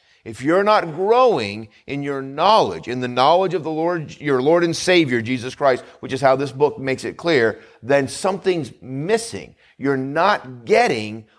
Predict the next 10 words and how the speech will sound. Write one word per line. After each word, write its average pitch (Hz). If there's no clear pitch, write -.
what 139
God 151
wants 139
for 120
you. 95
God 180
wants 190
you 95
to 127
grow. 90